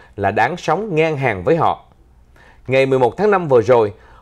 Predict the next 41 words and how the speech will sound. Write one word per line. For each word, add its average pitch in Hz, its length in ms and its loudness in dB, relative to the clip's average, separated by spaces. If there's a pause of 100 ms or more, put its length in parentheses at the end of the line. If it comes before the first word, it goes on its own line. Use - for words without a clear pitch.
(100)
một 147 160 2
người 160 160 2
đàn 147 160 0
ông 165 200 -2
ba 170 160 6
mươi 165 120 -6
sáu 208 160 0
tuổi 123 220 2
bước 254 280 -2
vào 127 120 2
tiệm 113 180 -2
hớt 185 180 -4
tóc 240 280 0
trong 151 240 0
khu 147 300 2
Koreatown 156 720 0
ở 120 220 -2
Dallas, 143 380 2
Texas 202 380 2 (480)
và 104 160 0 (100)
bắn 233 360 0
bị 117 180 2
thương 165 400 0
ba 160 240 0
người 139 200 -2
phụ 110 160 -2
nữ 107 140 -4
gốc - 200 -2
Hàn. 107 200 -2 (760)
Cảnh 113 200 0
sát 214 280 -2
Dallas 151 300 2 (280)
thấy 214 160 0
nghi 208 240 0
can 185 400 0
dùng 127 180 0
một 107 180 -2
chiếc 220 140 -6
xe 175 160 -2
màu 113 200 -2
đỏ 120 380 0